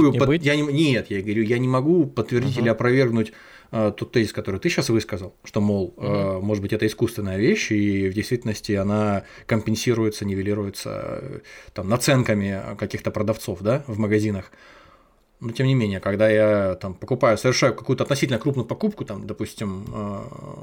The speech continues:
Speaker 1: не знаю, покупал компьютер, допустим, там, и
Speaker 2: Мгм.
Speaker 1: за,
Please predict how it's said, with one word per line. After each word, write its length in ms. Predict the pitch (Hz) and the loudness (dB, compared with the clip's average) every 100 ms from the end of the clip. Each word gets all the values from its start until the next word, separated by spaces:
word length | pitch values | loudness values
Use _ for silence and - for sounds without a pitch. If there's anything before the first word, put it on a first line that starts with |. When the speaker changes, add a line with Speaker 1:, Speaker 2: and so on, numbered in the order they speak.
| - | -14
Speaker 1:
не 80 | 131 | -8
знаю, 160 | 101 98 | -6 -4
покупал 360 | 110 - 196 131 | -2 2 2 2
компьютер, 560 | 120 113 131 117 101 | 0 2 2 2 -2
допустим, 500 | 95 98 104 - 101 | -10 -10 -10 -10 -12
там, 340 | 98 98 95 101 | -10 -10 -6 -2
и 400 | 110 110 107 104 | 0 0 2 2
Speaker 2:
Мгм. 120 | 107 | 2
Speaker 1:
за, 640 | 101 107 123 120 117 110 | 0 0 2 4 6 4